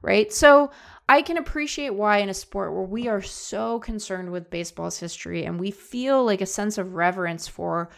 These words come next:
particular numbers that we're gonna get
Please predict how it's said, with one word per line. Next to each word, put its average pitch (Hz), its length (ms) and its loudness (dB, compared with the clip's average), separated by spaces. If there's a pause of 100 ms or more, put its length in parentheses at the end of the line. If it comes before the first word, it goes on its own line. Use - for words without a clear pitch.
(220)
particular 262 680 -2
numbers 185 720 -2
that 220 220 4
we're 269 160 4
gonna 320 360 4
get 247 540 4